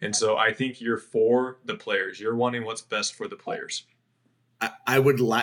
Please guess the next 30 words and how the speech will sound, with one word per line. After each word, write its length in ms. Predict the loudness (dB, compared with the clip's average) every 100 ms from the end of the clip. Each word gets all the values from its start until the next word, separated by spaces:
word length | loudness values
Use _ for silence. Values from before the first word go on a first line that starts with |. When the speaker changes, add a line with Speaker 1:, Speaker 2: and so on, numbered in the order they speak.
| 0
Speaker 2:
like, 200 | -2 0
honestly, 460 | 0 2 2 4 2
at 40 |
the 100 | 4
end 100 | 2
of 60 | 2
the 140 | 2
day, 120 | 2 2
like, 180 | 0
that's 260 | 0 -2 -4
what 100 | -4
I 60 | -4
would 120 | -2
like 300 | -2 -4 -6
to 100 | -4
be 400 | 0 0 -2 -8 -4
known 320 | -2 0 0
for, 240 | 0 2 2
and 120 | 0
that's 260 | -2 -4
what 100 | -4
I 140 | -4 -4
hope. 420 | -2 -2 -2 -8 _ _ _ _ _ -2
You 80 | -2
know, 100 | 0
I 80 | 0
want 200 | 0 0
the 80 |
players, 460 | 0 2 2 2 0
yeah, 260 | 0 0